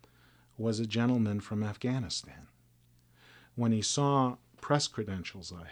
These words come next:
had, he began to tell me and take me all over the city and show me things, and then wouldn't accept a dollar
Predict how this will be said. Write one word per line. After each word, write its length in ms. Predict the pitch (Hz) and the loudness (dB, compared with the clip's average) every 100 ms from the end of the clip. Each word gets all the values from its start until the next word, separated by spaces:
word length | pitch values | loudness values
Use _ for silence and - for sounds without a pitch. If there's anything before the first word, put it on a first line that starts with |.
| - | -16
had, 140 | 76 - - _ _ _ - - - _ | -18 -20 -20 _ _ _ -20 -20 -20 _
he 200 | - 127 | -2 0
began 720 | 123 120 117 120 120 120 120 - _ | 2 2 2 2 2 0 -2 -8 _
to 140 | - 123 | -10 -6
tell 280 | - 123 117 | -2 2 2
me 340 | 95 85 90 _ - | 2 -4 -10 _ -10
and 140 | 104 | -8
take 260 | - 113 110 | -4 -4 -2
me 100 | 110 | -2
all 220 | 107 110 | 0 0
over 200 | 104 98 | -2 -2
the 120 | 95 | -4
city 360 | - - 98 82 | -6 -6 -8 -8
and 200 | 87 92 | -8 -8
show 180 | - 98 | -6 -4
me 140 | 98 | -6
things, 460 | - 82 90 - - - | -8 -12 -14 -16 -16 -4
and 160 | 110 | 0
then 200 | 113 113 | 2 2
wouldn't 280 | 110 110 101 | 0 -2 -4
accept 600 | 98 - - 95 - - - _ _ _ _ _ _ _ - | -4 -6 -6 -6 -8 -20 -20 _ _ _ _ _ _ _ -12
a 60 | |
dollar 460 | 90 92 90 73 | -6 -4 -4 -6